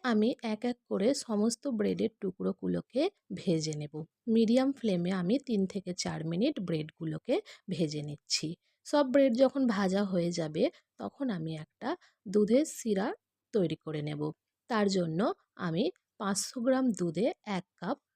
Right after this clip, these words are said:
জল দিলাম। তারপর এক কাপ আমি ওর মধ্যে চিনি দিলাম আর দিয়ে দিলাম অরেঞ্জ ফুড কালার। এটা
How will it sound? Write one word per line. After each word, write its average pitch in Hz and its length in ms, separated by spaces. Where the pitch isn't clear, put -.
জল 180 340
দিলাম। 151 320
তারপর 196 380
এক 196 160
কাপ 190 200
আমি 160 240
ওর 160 100
মধ্যে 151 340
চিনি 165 340
দিলাম 151 300
আর 196 140
দিয়ে 165 200
দিলাম 175 280
অরেঞ্জ 170 380
ফুড - 300
কালার। 151 340
এটা 311 180